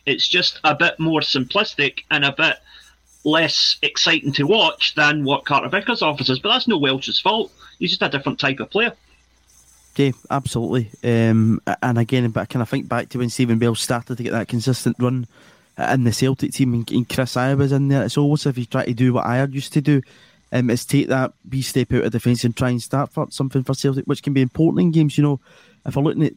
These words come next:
Speaker 2: Saturday's game and it's tight, sometimes it just needs that wee break and run out of centre defence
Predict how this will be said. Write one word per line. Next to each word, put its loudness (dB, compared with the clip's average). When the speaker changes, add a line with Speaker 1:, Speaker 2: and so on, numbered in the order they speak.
Speaker 2:
Saturday's -4
game 2
and 0
it's -8
tight, 0
sometimes -4
it -6
just -2
needs 0
that -2
wee 0
break 0
and 2
run 0
out 2
of 0
centre -4
defence -2